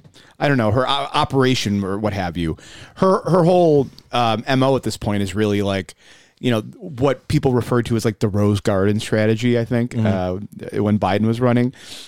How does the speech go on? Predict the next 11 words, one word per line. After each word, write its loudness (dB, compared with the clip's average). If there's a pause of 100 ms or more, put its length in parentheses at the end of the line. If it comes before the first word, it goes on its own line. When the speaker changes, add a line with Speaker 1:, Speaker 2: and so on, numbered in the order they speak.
(140)
Speaker 1:
Um, 0
basically, 2
everything's 2 (100)
kind 0
of -4
fine, 0
normalcy. 2 (260)
You 0
know, 4
you 2
had 0